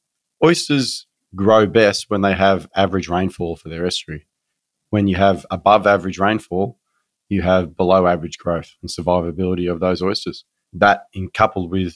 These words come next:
some, uh, viral impacts that have come about partly because of that rainfall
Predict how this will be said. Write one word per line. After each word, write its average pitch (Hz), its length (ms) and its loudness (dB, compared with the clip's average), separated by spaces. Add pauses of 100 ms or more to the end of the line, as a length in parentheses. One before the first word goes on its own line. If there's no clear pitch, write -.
(160)
some, 92 340 -4
uh, 87 380 -4 (580)
viral 101 400 4
impacts 101 400 0
that 87 80 -6
have 82 200 -12
come 95 180 0
about 90 340 2
partly 98 320 2
because 98 340 -2
of 90 120 -6
that 90 180 0
rainfall 98 480 -2